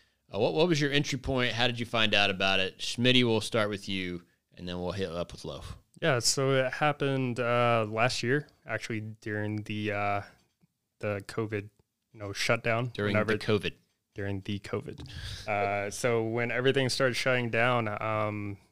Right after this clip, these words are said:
Speaker 2: me and a few buddies, we were planning a trip to Pinehurst. And, you know, I was trying to look up videos, just trying to get a feel for the place. And
Speaker 1: Okay.
Speaker 2: just really, you know, trying to get excited to,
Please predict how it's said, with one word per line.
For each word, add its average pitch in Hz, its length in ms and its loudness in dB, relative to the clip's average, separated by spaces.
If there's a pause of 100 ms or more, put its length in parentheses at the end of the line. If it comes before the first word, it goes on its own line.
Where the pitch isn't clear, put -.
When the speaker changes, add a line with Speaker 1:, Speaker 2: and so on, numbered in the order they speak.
Speaker 2:
me 120 120 -4
and 123 80 4
a 120 40 4
few 131 180 -2
buddies, 117 360 0
we 107 100 -2
were 104 80 0
planning 107 320 -4
a 98 40 -6
trip 104 240 -6
to - 100 -20
Pinehurst. 107 640 -6 (420)
And, 98 440 -8
you 98 100 -10
know, 98 80 -8
I 98 100 -6
was 95 100 -8
trying 101 200 -10
to 95 60 -8
look 101 220 -8
up 104 120 -4
videos, 101 600 -4 (560)
just - 200 -8
trying 104 200 -4
to 95 60 0
get 98 120 0
a - 40 -2
feel 107 220 -2
for - 140 -8
the - 80 -10
place. - 380 -8
And 98 140 -6
Speaker 1:
Okay. 92 220 -2
Speaker 2:
just 101 220 -4
really, 107 240 2
you 101 120 -4
know, 101 300 -4
trying 110 200 -2
to 104 60 -2
get 101 140 0
excited 107 540 0
to, 101 260 -4